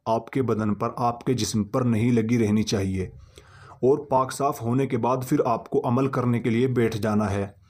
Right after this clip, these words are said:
अमल शुरू करने से पहले मैं आपको ये बता दूं, आपको ये अमल रात को सोते टाइम करना है, यानी जब आप सोने लग जाओ, अपने बिस्तर पर बैठ जाओ, लेट जाओ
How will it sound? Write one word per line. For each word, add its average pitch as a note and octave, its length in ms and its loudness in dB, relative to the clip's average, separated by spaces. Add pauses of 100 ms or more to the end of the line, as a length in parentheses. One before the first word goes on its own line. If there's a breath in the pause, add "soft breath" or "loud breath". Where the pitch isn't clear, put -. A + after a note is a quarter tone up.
(100)
अमल C3 220 2
शुरू D3 220 4
करने D3+ 300 0
से D3 120 -2
पहले B2+ 300 2
मैं C#3+ 140 2
आपको C3+ 260 0
ये C#3 100 4
बता A#2+ 300 0
दूं, C3 180 -2 (100)
आपको B2 400 -2
ये C3+ 160 2
अमल B2 340 2
रात A#2 400 2
को D3+ 100 0
सोते B2+ 320 -2
टाइम B2 300 0
करना A2+ 300 0
है, G2+ 260 -2 (500 loud breath)
यानी A#2+ 440 2
जब D3+ 340 0
आप B2 280 2
सोने B2 400 0
लग A2+ 180 2
जाओ, A2+ 200 2
अपने B2+ 340 0
बिस्तर A2+ 340 -2
पर B2+ 200 -2
बैठ A#2 300 0
जाओ, A2+ 320 0
लेट A#2 280 2
जाओ A2+ 340 0